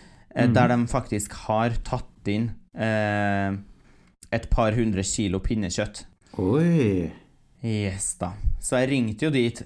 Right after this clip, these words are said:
Speaker 1: samme dag og bare, «Hei, eh, kan du legge av et par kilo?» Han bare, «Nei, jeg kan ikke legge av, men vi har igjen ganske masse,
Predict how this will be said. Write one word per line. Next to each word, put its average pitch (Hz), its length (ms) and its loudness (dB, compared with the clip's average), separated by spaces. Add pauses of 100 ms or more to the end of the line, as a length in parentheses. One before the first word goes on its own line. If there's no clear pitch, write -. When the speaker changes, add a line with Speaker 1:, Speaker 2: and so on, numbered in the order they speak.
(120)
Speaker 1:
samme 113 400 0
dag 135 300 2
og 131 140 -2
bare, 113 320 2
«Hei, 151 320 -2 (160)
eh, 120 160 0
kan 120 160 0
du 113 80 2
legge 123 380 0
av 131 280 0 (500)
et - 180 -4
par 131 160 4
kilo?» 113 520 0 (560)
Han 123 140 2
bare, 120 200 2
«Nei, 135 180 0
jeg 127 200 0
kan 127 140 -2
ikke 123 180 0
legge 113 240 0
av, 101 120 2
men 107 140 0
vi 113 60 2
har 113 220 2
igjen 95 140 0
ganske 107 200 -2
masse, 110 220 -4